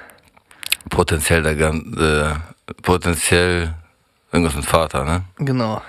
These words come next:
Speaker 1: Ich hab vergessen, aber, äh, das ist mir egal, Digga. Weil ich bin Bushido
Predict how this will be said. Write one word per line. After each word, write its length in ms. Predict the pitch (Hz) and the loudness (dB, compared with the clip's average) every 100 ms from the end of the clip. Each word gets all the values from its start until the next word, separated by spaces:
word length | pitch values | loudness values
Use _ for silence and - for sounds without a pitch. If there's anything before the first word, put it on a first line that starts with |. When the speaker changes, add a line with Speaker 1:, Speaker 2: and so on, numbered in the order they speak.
| - - - | -18 -20 -10
Speaker 1:
Ich 80 | - | -4
hab 80 | 85 | 0
vergessen, 480 | 85 85 90 92 92 | 2 2 2 -4 -2
aber, 420 | - 87 104 113 113 - - - - - - - - - - 135 | 2 2 4 0 -2 -12 -12 -12 -10 -12 -12 -10 -12 -12 -12 -4
äh, 200 | 80 82 | 0 0
das 120 | 82 | 2
ist 100 | 80 | 2
mir 60 | 101 | 2
egal, 280 | 80 78 82 | 2 2 0
Digga. 260 | 73 - - - - - - | -2 -6 -8 -10 -12 -8 -4
Weil 280 | 69 76 78 | 0 2 2
ich 140 | 82 - | -2 0
bin 260 | 87 80 | -2 0
Bushido 580 | 78 90 - 98 90 69 | 0 0 2 0 0 -2